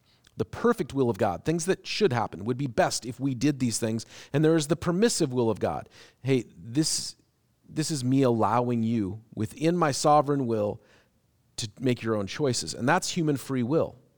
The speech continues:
Human free will exists within the sovereign will of God. He has given it to us. He has allowed it. And then he says, "All right, I'll, I'll, I'm gonna permit this.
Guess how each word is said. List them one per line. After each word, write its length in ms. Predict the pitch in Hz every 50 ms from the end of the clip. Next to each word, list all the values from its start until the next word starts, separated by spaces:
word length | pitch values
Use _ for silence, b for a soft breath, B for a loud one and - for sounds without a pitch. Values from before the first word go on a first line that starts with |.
| b b b b b b b b -
Human 300 | - 190 220 240 247 208
free 260 | - - 196 196 175
will 260 | 156 170 196 185 160
exists 880 | - 147 151 139 131 123 120 127 156 208 190 147 - - - - - - -
within 840 | 120 131 147 147 - - - - 190 196 165 135 123 120 127 123 - _ _ _ _ _ _ _ _ _ _ _ _ _ _ -
the 60 | 123
sovereign 440 | - - 180 151 143 131 135 139 127
will 220 | 127 127 120 113
of 80 | 113 104
God. 260 | 104 107 95 82 80
He 140 | - 127 127
has 160 | 120 110 -
given 280 | 107 107 120 131 147 175
it 120 | 156 -
to 160 | - - 151 151
us. 140 | 143 -
He 160 | - - 139 131
has 160 | 123 107 120
allowed 400 | 104 98 104 101 113 139 160 175
it. 160 | 170 - b b b b b b b b
And 200 | - 117 113 117
then 140 | 127 131 135
he 100 | 127 123
says, 200 | 117 - 151 127
"All 80 | 131 156
right, 220 | 185 185 - - - _ _ _ _ _ _ _ _ -
I'll, 160 | 120 120 117 -
I'll, 140 | 135 131 - -
I'm 140 | 120 120
gonna 100 | 123 127
permit 400 | 117 - - 131 117 147 165 -
this. 400 | - 71 - - - - - -